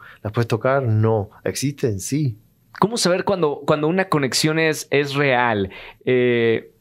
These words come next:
Speaker 2: cuando estás conociendo a una persona y, y saber que es, que hay una conexión real, ¿en qué me tengo que fijar?
Speaker 1: Yo siempre digo a las personas, "Fíjate qué sientes en tu corazón". Porque si,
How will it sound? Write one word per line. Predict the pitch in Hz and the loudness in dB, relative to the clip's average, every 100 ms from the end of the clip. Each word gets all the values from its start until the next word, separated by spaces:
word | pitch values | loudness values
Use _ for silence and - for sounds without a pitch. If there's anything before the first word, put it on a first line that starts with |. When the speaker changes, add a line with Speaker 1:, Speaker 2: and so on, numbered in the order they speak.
| - | -4
Speaker 2:
cuando | 131 | -2
estás | 135 180 170 | 0 0 -2
conociendo | - 180 143 165 160 | -2 -2 0 0 0
a | |
una | 160 151 | 0 0
persona | 127 120 139 131 123 117 | 0 0 0 0 0 -2
y, | 139 127 123 | 0 0 0
y | 131 120 | -2 -2
saber | - 139 147 | 0 2 2
que | - | 0
es, | 156 - | -2 -2
que | 151 | 0
hay | 151 | 2
una | 170 160 | 2 0
conexión | 156 131 120 - 139 139 139 - - _ _ | 0 0 -2 0 0 0 -2 -10 -20 _ _
real, | 131 139 135 147 - | -2 2 2 2 0
¿en | 143 135 | 0 0
qué | 175 | 0
me | 165 | 0
tengo | 160 156 | 0 0
que | 143 | 0
fijar? | 131 120 120 101 95 - _ | 0 2 2 0 -4 -14 _
Speaker 1:
Yo | 156 | -2
siempre | 175 160 139 | 0 0 2
digo | 143 | 2
a | |
las | 123 | 0
personas, | 113 127 160 123 - - | 0 0 2 0 -2 -10
"Fíjate | - 175 - 151 113 113 107 98 | -8 -6 -2 0 2 2 2 0
qué | 120 | -4
sientes | 107 135 143 139 107 | -2 -2 0 0 -2
en | 90 | -2
tu | - | -2
corazón". | 85 82 131 107 85 - _ _ _ _ - | -2 -2 -2 -2 -4 -14 _ _ _ _ -6
Porque | 120 120 | -2 0
si, | 110 127 120 117 | 0 2 2 0